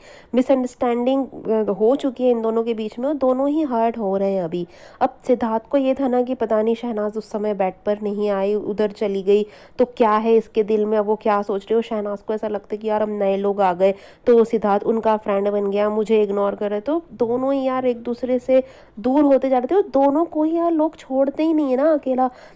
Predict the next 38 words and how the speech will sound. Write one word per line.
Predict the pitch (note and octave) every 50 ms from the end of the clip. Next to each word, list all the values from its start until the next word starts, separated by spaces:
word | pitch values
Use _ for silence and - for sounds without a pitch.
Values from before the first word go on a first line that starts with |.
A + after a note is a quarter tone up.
| _ - C4+
इधर | C4+ C#4 D4+ D#4
देखो | C4 C#4+ C#4 C4+ D4
तो | C#4+ D4+ C#4+
सिद्धार्थ | - C4 G#3 - A3 G3+ G3 G3 -
को | - B3+ A#3+
घेरे | A3 A#3+ A#3+ A3+ A#3 B3
रहते | B3 A#3+ A#3 A#3 A#3+ A#3
हैं | A#3 A#3
लोग, | A3+ A3+ A3+ - -
उधर | A3+ A#3 C4 C4 B3
देखो | A3+ A#3+ A#3 A#3+ A#3
तो | A#3 A#3+ A#3+
शहनाज | - A#3 G#3 G3+ G3 F3+ F#3 F#3
को | - B3+
कुछ | B3+ - A#3+ - -
लोग | A#3+ A#3+ A3+
घेरे | A3+ A#3 A3+ A3+ A#3 A#3
रहते | A#3 A3+ A3 -
हैं। | A#3 A#3+
बस | E4 E4 - -
सबकी | D#4 D4+ - - - D#4+
प्लानिंग | D#4+ - - B3 A#3 A3+ A#3 B3 C#4+ D4 C#4+ D4
ये | C#4 C4 B3 A#3+
है | A#3
कि | A#3 C4 B3+
दोनों | G#3+ A3+ A3 A3 A3+ A#3 A#3+
को | A#3+ A#3+ A#3+ A#3+ B3 - -
एक | G#3+ G#3+ G#3 G3+ G3
दूसरे | - A3 A3 G#3 - A#3 A#3 A3
से | - - A#3 A3+
दूर | G#3 F#3+ G#3 G3 G#3 G3 F#3+
<laughs> |
रखना | G#3+ G3+ G#3+ - - - G#3 G#3 F3
है, | G3+ G#3+ - - B3 - - - A4 A4+ G4+ - -
लेकिन | B3+ B3+ B3+ - F4+ F4
वो | E4+ D#4 D4+
लोग | D4 F4 F4+ F4+
इन | F4+ E4+